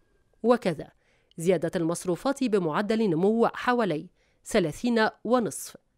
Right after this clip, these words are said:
بالمئة، لتصل إلى حوالي اثنين تريليون وثمانمائة وثمانية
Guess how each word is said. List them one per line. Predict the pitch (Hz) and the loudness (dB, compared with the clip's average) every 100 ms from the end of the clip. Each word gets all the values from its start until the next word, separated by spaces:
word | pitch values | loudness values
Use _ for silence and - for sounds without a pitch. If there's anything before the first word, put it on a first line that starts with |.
| _ | _
بالمئة، | 226 240 156 147 147 _ _ _ _ _ _ _ | -4 -2 -2 -6 -10 _ _ _ _ _ _ _
لتصل | 185 190 294 - 277 | -2 0 0 0 0
إلى | 220 190 160 | 0 0 -2
حوالي | - 151 165 220 233 _ _ - | -2 -2 0 0 -2 _ _ -6
اثنين | 175 - 214 247 247 196 - | -6 0 2 4 2 0 0
تريليون | 254 247 208 196 - - _ _ _ 165 | 0 0 0 0 -2 -6 _ _ _ -4
وثمانمائة | 165 165 156 147 190 - 190 175 180 _ | 0 2 2 2 2 2 2 2 0 _
وثمانية | 165 160 165 151 175 220 | -2 0 0 0 2 2